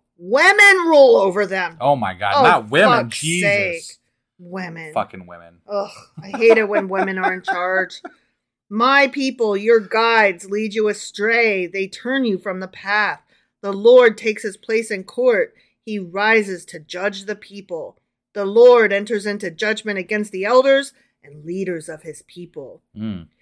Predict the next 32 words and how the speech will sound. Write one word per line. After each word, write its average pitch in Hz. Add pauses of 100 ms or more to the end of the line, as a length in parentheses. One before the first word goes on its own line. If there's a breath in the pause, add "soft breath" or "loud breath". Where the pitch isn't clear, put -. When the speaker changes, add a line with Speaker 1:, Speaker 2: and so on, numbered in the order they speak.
(240 soft breath)
Speaker 1:
It 302
is 302
you 302
who 240
have 220
ruined 247
my 220
vineyard. 202 (200)
The 233
plunder 269
from 240
the 240
poor 240
is 196
in 247
your 247
houses. 196 (340)
What 240
do 254
you 269
mean 254
by 214
crushing 240
my 233
people 214
and 190
grinding 233
the 185 (100)
faces 262
of 196
the 175
poor? 294